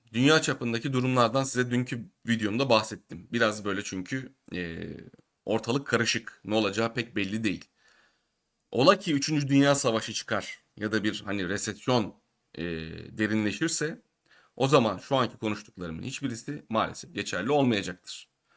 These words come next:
O zaman olduğu yerden dibe doğru çok ciddi bir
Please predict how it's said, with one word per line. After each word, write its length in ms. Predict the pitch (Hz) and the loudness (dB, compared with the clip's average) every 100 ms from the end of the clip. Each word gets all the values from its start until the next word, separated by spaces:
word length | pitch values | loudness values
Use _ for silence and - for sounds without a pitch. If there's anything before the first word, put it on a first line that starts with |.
| _ _ _ | _ _ _
O 100 | 120 | 0
zaman 420 | 135 123 147 - - | 6 6 6 2 0
olduğu 320 | 117 127 151 | 2 4 4
yerden 540 | 131 101 131 147 - | 4 4 0 -4 -8
dibe 240 | 117 123 135 | -2 4 4
doğru 220 | 104 107 | 2 -2
çok 220 | - 113 | -8 -8
ciddi 300 | 110 101 131 | -8 0 0
bir 320 | 113 90 - | 0 -2 -12